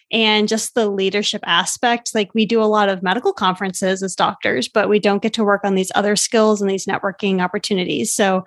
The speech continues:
that was my other big reason for going.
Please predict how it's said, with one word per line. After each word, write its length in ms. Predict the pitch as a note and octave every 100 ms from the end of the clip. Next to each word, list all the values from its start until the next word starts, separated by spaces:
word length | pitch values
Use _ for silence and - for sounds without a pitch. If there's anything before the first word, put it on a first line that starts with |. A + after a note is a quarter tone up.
| - - _
that 160 | A#3 G#3
was 240 | G#3 -
my 260 | G#3 F#3+ F#3
other 240 | G3 F#3 F3+
big 200 | F#3 E3
reason 300 | F#3 - F#3+
for 140 | G3
going. 400 | F3 E3 G#3 F3+